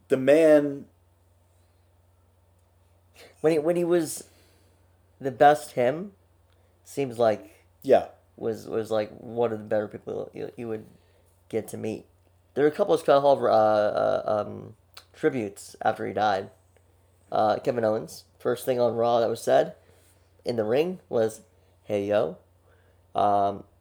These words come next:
Speaker 2: Damian Priest was doing, I think he did the, uh, Razor's Edge.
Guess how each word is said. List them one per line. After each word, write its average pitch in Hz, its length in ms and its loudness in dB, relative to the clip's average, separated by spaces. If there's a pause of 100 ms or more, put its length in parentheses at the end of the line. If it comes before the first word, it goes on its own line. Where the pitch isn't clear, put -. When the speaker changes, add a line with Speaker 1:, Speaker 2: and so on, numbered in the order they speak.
(180)
Speaker 2:
Damian 117 340 -2
Priest 120 420 -6
was 107 220 -10
doing, 110 640 -6 (180)
I 120 60 -4
think 123 160 -8
he 120 60 -12
did 107 200 -10
the, 104 220 -6
uh, 104 300 -4 (360)
Razor's 107 340 -4
Edge. - 400 -6